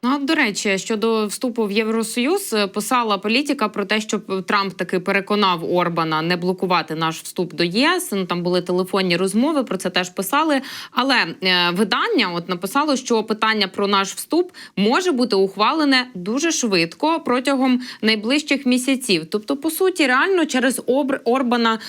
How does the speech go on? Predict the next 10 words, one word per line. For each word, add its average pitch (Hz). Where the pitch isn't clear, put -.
ось 202
така, 233
е, 202
блокада 269
відбувалася 220
багатомісячна. 226
Тобто 214
тепер 277
вхід 240
вільний. 269